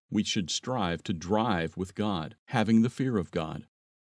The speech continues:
We can make a huge difference on the road by obeying traffic laws that were created for our own safety, and by being courteous to other drivers. As we start our engines, let's remember the eternal words of Jesus Christ. Quote,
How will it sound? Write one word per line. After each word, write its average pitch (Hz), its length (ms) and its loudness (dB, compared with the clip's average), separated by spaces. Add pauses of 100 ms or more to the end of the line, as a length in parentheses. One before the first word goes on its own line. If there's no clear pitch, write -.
We 170 100 6
can 160 140 4
make 147 220 0
a 101 40 2
huge 110 380 -2
difference 98 400 0
on 92 140 0
the 90 80 0
road 87 340 2
by 92 160 2
obeying 104 460 2
traffic 101 480 -2
laws 87 320 -2
that 82 100 -4
were 87 100 -4
created 98 540 2
for 82 160 -4
our 85 180 -2
own 101 200 0
safety, 90 480 -4 (260)
and 143 320 2
by 104 160 4
being 110 260 4
courteous 117 420 -2
to 131 140 -4
other 131 160 0
drivers. 123 520 -2 (480)
As 120 180 4
we 160 160 2
start 139 340 0
our 123 180 0
engines, 76 520 -2 (100)
let's 120 320 0
remember 98 520 2
the 82 180 -2
eternal 101 420 -2
words 80 360 0
of 76 100 -6
Jesus 85 340 -4
Christ. - 460 -8 (180)
Quote, 117 300 2